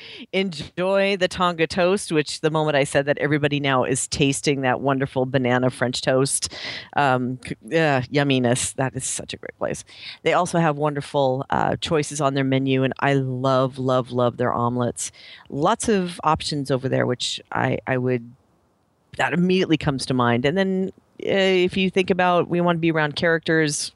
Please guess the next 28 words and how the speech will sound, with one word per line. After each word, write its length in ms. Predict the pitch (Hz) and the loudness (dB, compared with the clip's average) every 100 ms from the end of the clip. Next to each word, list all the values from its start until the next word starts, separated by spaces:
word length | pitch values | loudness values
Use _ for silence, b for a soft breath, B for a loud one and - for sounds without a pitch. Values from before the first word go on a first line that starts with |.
| - | -6
Chris 200 | 135 - | -4 -2
Faust 300 | 143 127 - | 0 0 -2
is 100 | - | -2
that 280 | 139 127 - | 0 0 -2
as 120 | 143 | -2
well, 220 | 143 143 | 0 0
but 160 | 135 - | 0 0
the, 200 | 147 139 B B B B - | 0 0 B B B B -2
um, 420 | 147 135 131 127 143 - | 2 2 2 -2 -8 -8
Chef 260 | - 175 - | -2 0 0
Mickey's 420 | 151 151 139 131 | 0 2 2 2
another 240 | 139 135 | 2 2
buffet 460 | 131 131 143 135 127 | 0 0 2 2 2
over 500 | - 135 135 127 127 B B B - | 2 0 0 0 0 B B B -2
at, 340 | 139 123 - 143 | 0 0 -4 -6
uh, 120 | 131 | -6
the 80 | 135 | -4
Contemporary 720 | 156 135 147 139 131 127 123 | -4 -2 -2 -2 0 0 -2
too, 300 | - 226 190 | -2 0 0
so 140 | - | 0
you 40 | 131 | -4
just 140 | 123 | -4
hop 160 | - 123 | -4 -2
on 40 | |
the 40 | 131 | -2
monorail 480 | 131 127 127 127 123 | 0 0 0 0 0
or, 240 | 123 123 B B B B | 2 0 B B B B
uh, 260 | - - 62 | -4 -2 -4